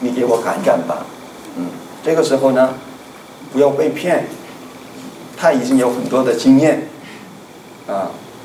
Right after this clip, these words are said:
他也知道自己里面的鬼，嗯，很坚强，不离开，嗯，他已经有很多的经验，但却不想到自己想要彻底的悔改，然后呢，彻底相信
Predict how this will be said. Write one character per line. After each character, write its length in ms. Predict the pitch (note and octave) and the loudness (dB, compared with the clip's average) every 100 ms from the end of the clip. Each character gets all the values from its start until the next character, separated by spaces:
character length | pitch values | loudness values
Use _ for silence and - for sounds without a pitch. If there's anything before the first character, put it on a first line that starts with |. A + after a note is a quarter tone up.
| - | -4
他 80 | D3 | 0
也 160 | D3+ C#3 | 2 0
知 160 | C#3+ | -2
道 300 | C#3 D3 A#2+ - - - | 2 4 2 -4 -16 -14
自 140 | F#3 | -8
己 140 | E3 D#3+ | -6 -4
里 120 | B2 | 0
面 180 | C3+ C#3+ | 2 4
的 120 | C3 | 4
鬼， 340 | A#2 G#2+ G#2+ G#2+ - - - - - - | 2 -2 -2 -6 -14 -20 -20 -20 -20 -14
嗯， 280 | G2+ G2+ F2+ - - | -12 -10 -10 -12 -12
很 160 | - | -12
坚 240 | G2+ C3+ C3+ | -2 4 4
强， 220 | - F2+ - - - - | 4 0 -2 -12 -16 -8
不 80 | C3 | -4
离 160 | A#2+ | -4
开， 320 | - - - - - - - - - - - | -2 0 0 -2 -12 -20 -20 -20 -20 -20 -18
嗯， 80 | - - - - - - - | -14 -14 -16 -20 -20 -20 -2
他 140 | D#3 | 0
已 120 | C#3+ B2 | 2 0
经 120 | C3 | -2
有 80 | A2+ | -2
很 260 | - - | -6 -6
多 140 | A#2+ A#2+ | 2 2
的 100 | G#2+ | 2
经 240 | A#2 A2 | -4 -6
验， 160 | A2 G#2+ - - - - - | -6 -8 -12 -18 -18 -18 -6
但 100 | C#3+ C3 - - - | -6 -4 -10 -16 -14
却 220 | - F3+ | -2 0
不 240 | F3 F3+ F#3+ | 0 -2 -2
想 220 | - - - | 0 0 0
到 80 | - - | -4 -4
自 140 | E3+ | -8
己 120 | - | -6
想 320 | - - - | -2 0 0
要 220 | B2 B2 - - - | 2 2 2 -8 -10
彻 180 | - D#3 | -2 -2
底 120 | B2 | 2
的 140 | - - | 0 0
悔 140 | A2 | 0
改， 240 | B2+ - - - - - - - | 2 2 0 -10 -20 -20 -20 -8
然 160 | A#2 A2+ | -2 0
后 120 | A#2 | 2
呢， 140 | A#2+ A2+ | 2 0
彻 220 | - - | 0 0
底 140 | B2+ | 0
相 260 | - B2 A#2 | 0 0 0
信 220 | - A#2 | -6 -8